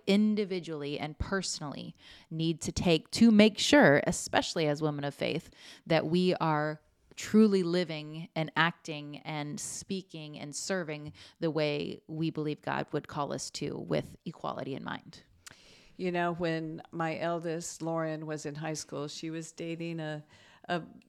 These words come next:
Speaker 2: black young man. And, you know, it, we had no problem with the race part of it. Um, you know, we always said, "We want a, m-,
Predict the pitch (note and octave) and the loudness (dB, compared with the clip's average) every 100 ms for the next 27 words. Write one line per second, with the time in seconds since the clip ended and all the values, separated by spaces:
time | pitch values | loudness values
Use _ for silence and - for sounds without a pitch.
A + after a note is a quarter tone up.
0 | - - F#3 F#3 F3+ F3+ F3+ F#3 F#3 D#3 | -18 -4 2 2 0 -4 -4 -2 -2 -2
1 | D#3 E3 F#3 - F3 E3+ F3 E3+ E3+ F#3+ | -4 -6 -10 -8 -6 -4 -4 -4 -8 -10
2 | - G#3 F#3+ F#3+ G3+ - - - G#3+ A3+ | -4 -2 -2 -2 -2 -6 -6 -4 -2 0
3 | G#3+ F#3 F#3 G3+ G#3 A3 G3+ G3 F3 D#3 | -2 -4 -4 -4 -4 -4 -4 -4 -8 -8
4 | D#3 - D3+ D#3 E3+ F#3+ - - G3+ G3 | -10 -6 -6 -2 -4 -4 -10 -6 -6 -4
5 | F#3+ G3 G3 G#3 - _ - - - _ | -6 -4 -6 -6 -16 _ -20 -20 -20 _
6 | - F3+ F3 E3 E3 E3 F3+ _ F#3+ F3+ | -4 -2 0 -2 -6 -10 -16 _ -6 -2
7 | E3 F#3 F#3 F#3 F3 - F3 E3+ D3+ - | -2 0 0 -2 -4 -4 -4 -4 -8 -8
8 | E3 F#3 E3+ F3+ F3 - - - D#3 D#3 | -2 -2 -2 -4 -4 -8 -16 -6 -6 -6
9 | _ _ _ D#3+ E3+ | _ _ _ -12 -10